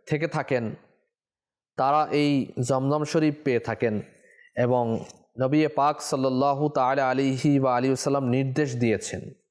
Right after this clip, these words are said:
হাদিসে মোবারকে ঘোষিত নিয়ম অনুযায়ী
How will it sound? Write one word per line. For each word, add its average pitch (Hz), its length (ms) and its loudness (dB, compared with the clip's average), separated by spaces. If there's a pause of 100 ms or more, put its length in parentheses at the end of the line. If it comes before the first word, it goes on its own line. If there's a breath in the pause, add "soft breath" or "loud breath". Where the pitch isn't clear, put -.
(520)
হাদিসে 151 680 0 (800 loud breath)
মোবারকে 160 580 2
ঘোষিত 143 480 -2
নিয়ম 170 360 2
অনুযায়ী 143 500 0